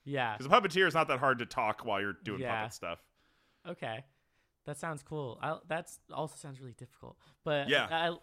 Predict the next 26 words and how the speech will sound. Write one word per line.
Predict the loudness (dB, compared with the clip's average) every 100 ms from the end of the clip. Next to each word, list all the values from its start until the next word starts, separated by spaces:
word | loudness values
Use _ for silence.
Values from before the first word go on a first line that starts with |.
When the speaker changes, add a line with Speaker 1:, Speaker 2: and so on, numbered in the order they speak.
| -10
Speaker 1:
the, | -6 -6
you | -6 -2
know | 0
what? | 0 2
I | 0
never | 2 -2 -2
had | -2 -6
a |
problem | -2 -2 -2 -6
with | -6
that. | -6 -6
Watching | -2 -2 -2 -6
either | -4 -4 -4
one, | -8 -10 -12 -4
I | -4
was | -2
never | -2 0
Speaker 2:
Yeah. |
Speaker 1:
like, | 0 0
"Oh, | 0 0
this | 0 -6
is, | -6
like, | -6 -4
out | -4
of | -4
sync." | -8 -14 -14 -20